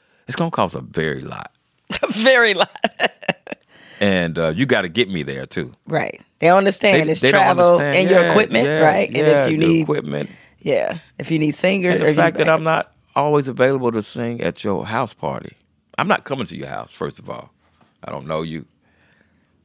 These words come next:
Speaker 1: And, uh, I'm not, I'm not coming. But I'll do, I've done weddings for people who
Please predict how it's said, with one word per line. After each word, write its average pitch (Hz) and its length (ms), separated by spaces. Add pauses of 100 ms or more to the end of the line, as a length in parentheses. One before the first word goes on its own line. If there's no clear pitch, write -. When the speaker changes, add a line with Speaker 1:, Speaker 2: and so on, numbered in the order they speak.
(160)
Speaker 1:
And, 69 400
uh, 69 280 (260)
I'm 87 80
not, 104 180
I'm 78 140
not 87 160
coming. 64 300 (1600)
But - 120
I'll 113 120
do, 110 200
I've 107 180
done 92 240
weddings 85 580 (600)
for - 160
people 76 320
who 73 300